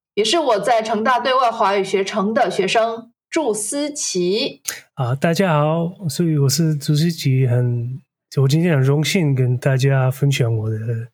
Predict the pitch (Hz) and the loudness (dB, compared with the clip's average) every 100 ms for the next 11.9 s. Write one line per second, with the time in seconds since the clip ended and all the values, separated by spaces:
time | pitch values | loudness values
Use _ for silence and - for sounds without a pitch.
0 | - - 180 143 139 151 143 123 127 127 | -10 -2 2 2 2 2 2 2 2 2
1 | 135 127 131 131 131 120 - _ _ _ | 2 2 2 2 2 0 -4 _ _ _
2 | - 247 240 226 220 214 190 185 180 180 | -2 0 2 2 0 2 2 2 2 0
3 | 175 - - 233 185 240 202 180 160 160 | -4 -10 -2 0 2 0 0 0 -2 -2
4 | 190 180 208 202 165 170 170 202 196 208 | -2 0 0 0 0 0 -2 -2 -2 0
5 | 180 160 - 196 196 - 165 170 117 - | -2 -4 -2 -2 -2 -4 -4 -4 -4 -2
6 | 208 196 170 185 185 185 190 185 - 180 | 0 0 0 0 0 0 -2 -2 -2 -2
7 | 185 160 220 196 - 202 370 - 165 165 | -2 -2 -2 -2 -2 -2 -2 0 -2 -2
8 | 165 165 170 175 165 - 214 233 214 - | -2 0 0 -2 -2 -4 -2 0 -2 -4
9 | - - - 170 190 202 196 190 202 165 | -16 -18 -4 -2 0 0 -2 -2 -2 -2
10 | - - - - 220 165 - 196 - - | -4 -4 -2 0 0 0 0 0 -2 -6
11 | _ 190 127 117 - 208 220 196 196 | _ -2 0 -2 -2 0 0 -2 -6